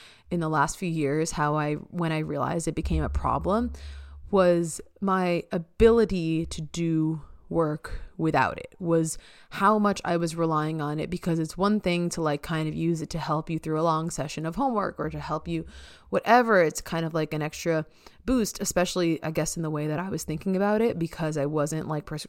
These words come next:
I wasn't someone that was prescribed it to take it, um, daily like that. So, but, so basically, like, for the first few years of, of grad school, like,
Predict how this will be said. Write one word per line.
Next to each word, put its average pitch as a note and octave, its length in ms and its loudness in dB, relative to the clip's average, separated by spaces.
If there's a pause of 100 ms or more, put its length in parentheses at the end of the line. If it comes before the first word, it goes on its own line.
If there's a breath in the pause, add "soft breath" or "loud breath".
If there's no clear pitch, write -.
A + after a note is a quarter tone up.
(120)
I E3+ 140 0
wasn't D#3 360 -2
someone D#3 260 -2
that D3+ 100 0
was D#3+ 120 -6
prescribed D#3 440 -2
it E3 140 -2
to F3 100 -6
take D#3 240 -6
it, D#3+ 160 -2 (520 loud breath)
um, D#3+ 500 2
daily D#3 360 -2
like A#3 220 -4
that. B3+ 340 -4
So, F3 560 6 (2000 loud breath)
but, F#3 480 6 (1040)
so A3+ 200 4
basically, B3 440 4
like, F3 180 4
for G#3+ 80 -2
the G#3 100 0
first A#3+ 280 0
few A3+ 120 -2
years E3+ 400 2
of, D#3+ 160 -2
of D#3+ 340 -2
grad G3 300 2
school, D3 440 -2
like, D3+ 340 -2